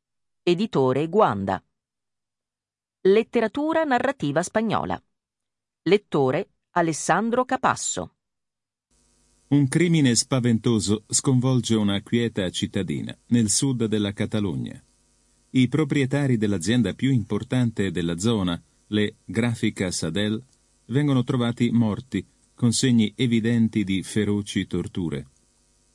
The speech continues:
Speaker 2: Il caso è assegnato a Melchor Marín, giovane poliziotto e appassionato lettore, alle spalle un passato oscuro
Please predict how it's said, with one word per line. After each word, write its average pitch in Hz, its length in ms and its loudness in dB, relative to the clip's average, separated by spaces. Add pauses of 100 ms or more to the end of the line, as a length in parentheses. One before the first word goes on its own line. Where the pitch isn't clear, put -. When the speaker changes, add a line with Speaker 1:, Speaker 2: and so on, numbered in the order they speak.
(160)
Speaker 2:
Il 139 140 -4
caso 120 460 -2
è 135 100 -2
assegnato 127 640 0
a 104 120 -4
Melchor 139 640 0
Marín, 113 580 0 (420)
giovane 113 440 0
poliziotto 107 680 -2
e 95 80 -2
appassionato 101 840 -2
lettore, 85 560 -4 (500)
alle 117 180 0
spalle 120 380 0
un 110 100 0
passato 117 480 -2
oscuro 104 540 -2